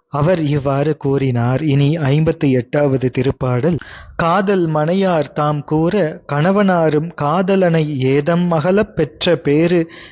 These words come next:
எல்லாம் எய்தினார் போல, நாதர் தமக்கு அங்கு அமுது ஆக்க, நரும் மென் குதலை மொழி புதல்வன்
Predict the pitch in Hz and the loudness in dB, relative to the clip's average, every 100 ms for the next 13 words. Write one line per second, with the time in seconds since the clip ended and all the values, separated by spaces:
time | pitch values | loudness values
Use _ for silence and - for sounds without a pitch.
0 | - 139 139 156 165 180 202 175 147 151 | -6 -2 2 2 2 2 0 0 0 0
1 | 180 175 165 147 143 147 151 202 165 123 | 0 0 0 0 -2 0 0 2 0 -4
2 | - - - 147 160 202 202 190 180 160 | -14 -14 -4 -2 0 0 0 -2 -2 -2
3 | 156 - 156 160 139 143 151 175 196 143 | -2 -2 -2 0 0 -2 -2 0 0 0
4 | 147 160 175 170 160 160 214 165 - - | 0 0 2 2 0 -2 -2 -2 -4 -18
5 | - 143 151 156 185 202 165 156 190 196 | -10 -4 -2 0 0 0 0 0 0 0
6 | - 156 180 196 175 147 143 165 196 - | 0 0 2 2 2 0 0 0 -2 -2
7 | 151 160 180 170 165 | -2 0 0 0 -2